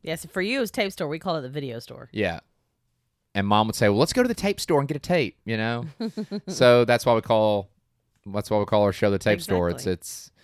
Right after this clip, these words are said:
Speaker 2: yeah. So Mom said, "I'm gonna go to the tape store." And I'm like, "Well, what are you gonna get?" "Well, I'm, I'm gonna, I'll figure it out," you know? And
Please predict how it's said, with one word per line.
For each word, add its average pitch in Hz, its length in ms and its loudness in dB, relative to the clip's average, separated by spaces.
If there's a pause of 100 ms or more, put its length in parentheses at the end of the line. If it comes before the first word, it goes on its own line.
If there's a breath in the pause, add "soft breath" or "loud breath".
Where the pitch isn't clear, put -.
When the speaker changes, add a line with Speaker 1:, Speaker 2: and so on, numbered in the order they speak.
(140)
Speaker 2:
yeah. 135 540 6
So 135 420 4 (100)
Mom 113 220 -2
said, 104 400 0 (220)
"I'm 170 100 0
gonna 202 100 0
go 180 80 4
to 156 80 6
the - 60 -8
tape 139 180 2
store." 87 380 -2 (200)
And 113 100 -2
I'm 120 80 0
like, 113 340 2
"Well, 110 140 -2
what 139 80 6
are - 20 6
you 151 60 4
gonna 143 140 0
get?" 135 360 2
"Well, 180 100 -6
I'm, 226 120 -4
I'm 226 180 -2
gonna, 226 180 -4
I'll 220 120 0
figure 208 280 -2
it 143 60 2
out," 117 300 2
you 131 100 -4
know? 123 280 0 (420)
And 123 500 2